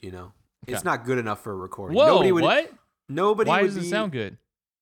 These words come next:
Speaker 1: It's just bad quality recording.
Speaker 2: Okay, got it. You're
Speaker 1: Yeah.
Speaker 2: not saying, you're not
Speaker 1: No.
Speaker 2: saying that it's because of the
Speaker 1: You,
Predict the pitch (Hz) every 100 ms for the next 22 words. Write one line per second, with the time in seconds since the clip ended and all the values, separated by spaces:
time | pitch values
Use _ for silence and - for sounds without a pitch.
0 | _ _ 123 - 139 - 139 139 139 135
1 | 139 135 135 139 160 - - _ _ _
2 | _ _ 120 120 127 95 - _ - 104
3 | 90 - 107 98 117 - 113 104 92 107
4 | - - - - - 107 131 131 143 135
5 | 120 113 101 - 123 123 120 135 139 220
6 | 330 311 294